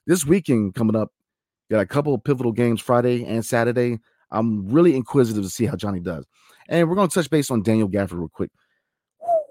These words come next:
The landlord, man, his ability to defend the paint and th-,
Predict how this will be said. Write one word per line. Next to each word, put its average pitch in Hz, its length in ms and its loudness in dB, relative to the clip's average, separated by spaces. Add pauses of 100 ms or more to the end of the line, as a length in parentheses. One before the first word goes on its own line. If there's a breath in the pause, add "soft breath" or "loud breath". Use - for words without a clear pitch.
(160)
The 107 100 2
landlord, 101 640 2
man, 98 220 -2
his 147 140 -2
ability 131 300 4
to 113 240 -4
defend 123 460 0
the 120 60 -2
paint 123 360 -2 (480)
and 110 440 2
th-, - 120 -8